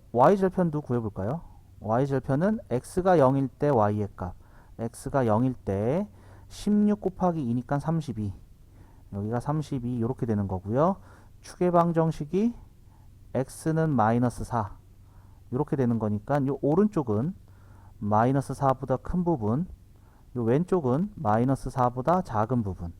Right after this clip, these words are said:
그러면은 마이너스 사보다 작은 부분은 X 증가하며 Y 감소하고요. 마이너스 사보다 큰 부분은 X 증가하며 Y 증가하는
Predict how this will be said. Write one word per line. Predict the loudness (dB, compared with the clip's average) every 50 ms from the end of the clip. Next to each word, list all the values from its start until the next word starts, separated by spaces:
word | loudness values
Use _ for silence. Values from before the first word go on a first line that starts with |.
| -20 -20 -20 -20 -20 -20 -20 -20 -16 -8
그러면은 | -2 0 0 2 2 2 2 2 2
마이너스 | 2 4 4 4 4 4 2 0 0
사보다 | 2 2 2 2 2 0 0
작은 | 0 0 -2 0 0 -2 0
부분은 | -2 -2 0 0 0 0 0 -2
X | -2 -4 -4 -4 -4 -2 -2 -2
증가하며 | 0 -2 0 2 4 4 4 4 4 2
Y | 4 4 4 4 2
감소하고요. | 0 -2 -2 0 0 2 2 2 2 2 0 -6 -6 -4 -4 -6 -8 -10 -18 -20 -20 -20 -16 -6
마이너스 | 2 4 6 6 6 6 4 2 0 0
사보다 | 2 2 2 2 4 2 0
큰 | 0 2 0 2 4
부분은 | 4 2 2 2 0 0 0 0
X | -2 -4 -6 -6 -4 -4 -2
증가하며 | -2 -2 0 2 2 4 4 4 2 2
Y | 2 4 2 2 0
증가하는 | -2 -2 -2 0 2 2 2 2 2 0 -2